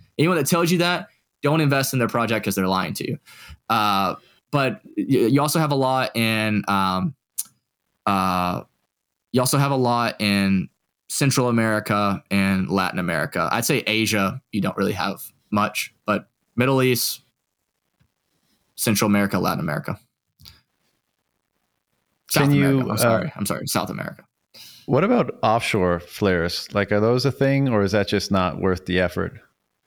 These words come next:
Speaker 1: So <sighs> that's funny you bring that up. Uh, we had a group reach out to us recently, and <laughs> they,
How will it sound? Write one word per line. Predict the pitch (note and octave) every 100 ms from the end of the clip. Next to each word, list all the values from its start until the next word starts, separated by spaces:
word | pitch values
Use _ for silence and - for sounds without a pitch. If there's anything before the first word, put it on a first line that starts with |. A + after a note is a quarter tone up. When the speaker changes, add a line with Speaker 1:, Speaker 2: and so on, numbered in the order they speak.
| _ _ -
Speaker 1:
So | - F#3 E3+ E3 C3
<sighs> | - -
that's | C#3+ C3+
funny | D3+ D3+
you | A#2
bring | A2+
that | G#2+
up. | G2+ F#2+ - -
Uh, | G#2 G2+ G2 G2 -
we | G#2+ A2+
had | B2+
a | A2+
group | G#2 G#2+ A2 - _ _ _ _ _ -
reach | G#2+ G2
out | G2+ G2+
to | - G#2
us | G2 -
recently, | G2+ G2+ G2+ F#2+ F#2+ F#2 B2+ - _ _
and | G#2 G2+ G2 G2 G2 - _ _ _ _ _
<laughs> | - - A#2+ - C#3+
they, | C3 A2